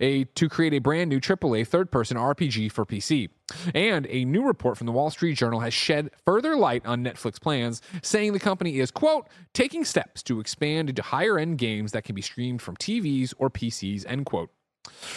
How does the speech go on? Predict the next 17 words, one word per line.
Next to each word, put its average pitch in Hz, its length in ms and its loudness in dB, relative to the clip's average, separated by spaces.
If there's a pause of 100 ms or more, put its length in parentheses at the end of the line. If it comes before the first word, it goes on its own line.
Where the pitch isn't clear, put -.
(140)
Netflix 220 480 0
is 254 80 -2
said 151 180 2
to 131 60 -2
have 117 100 -4
had 156 220 0
discussions 120 560 -2
to - 100 -2
release 131 300 0
a 180 60 2
game 127 260 -2
within 131 440 -2 (220)
Rockstar's 120 640 2
Grand 165 280 -2
Theft 156 200 -2
Auto 117 180 0
series 113 520 0